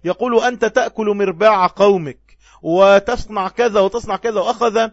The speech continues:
يفند له النبي صلى الله عليه وسلم حقيقة ديانته هذه الفاسدة. فقال عدي: "بلى". قال: "هذا لا يحل في دينك". قال: "نعم". فلم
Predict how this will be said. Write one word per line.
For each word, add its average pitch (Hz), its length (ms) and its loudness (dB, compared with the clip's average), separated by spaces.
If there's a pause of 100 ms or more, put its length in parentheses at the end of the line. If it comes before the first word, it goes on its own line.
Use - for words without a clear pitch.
يفند 175 760 -6
له 214 200 -4
النبي 190 440 -4
صلى 185 280 -8
الله 196 440 -4
عليه 175 340 -8
وسلم 180 680 -6 (420)
حقيقة 196 680 -4
ديانته 185 840 -4 (140)
هذه 196 220 -2
الفاسدة. 180 600 -2 (400)
فقال 190 360 4
عدي: 196 440 2
"بلى". 196 420 4 (240)
قال: 202 300 4
"هذا 208 480 2
لا 247 120 2
يحل 233 420 0
في 208 180 -2
دينك". 196 400 -2
قال: 175 340 2
"نعم". 175 380 0 (360)
فلم 190 540 0